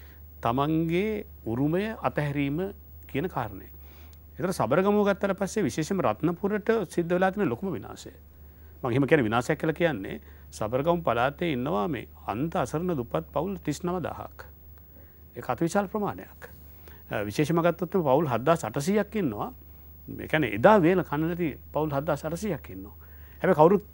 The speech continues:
කිව්වොත් එහෙම මොකද්ද කියන්නේ රත්නපුර ගැන? මැණික්. රත්නපුර වෙනස් කළ විශේෂ කළ ගත්තොත් තියෙන ප්‍රධාන ගැටලුව තමයි රත්නපුරේ ජනයාගේ, අ, එක්තරා විදිහකට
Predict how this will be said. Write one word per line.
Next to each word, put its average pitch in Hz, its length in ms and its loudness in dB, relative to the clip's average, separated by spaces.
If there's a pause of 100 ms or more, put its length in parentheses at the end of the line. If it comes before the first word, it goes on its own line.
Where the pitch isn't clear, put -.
(160)
කිව්වොත් 170 340 8
එහෙම 202 120 8
මොකද්ද 190 240 4
කියන්නේ 180 220 4
රත්නපුර 190 260 -2
ගැන? 202 180 -4 (920)
මැණික්. 120 520 0 (960)
රත්නපුර 240 500 6
වෙනස් 160 280 8
කළ 233 200 4 (280)
විශේෂ 202 360 4
කළ 208 180 4
ගත්තොත් 208 320 -2
තියෙන 208 160 0
ප්‍රධාන 180 300 4
ගැටලුව 185 280 -2
තමයි 185 320 -2 (360)
රත්නපුරේ 208 960 0 (160)
ජනයාගේ, 185 1000 0 (340)
අ, 101 380 -6 (240)
එක්තරා 185 480 4
විදිහකට 202 460 0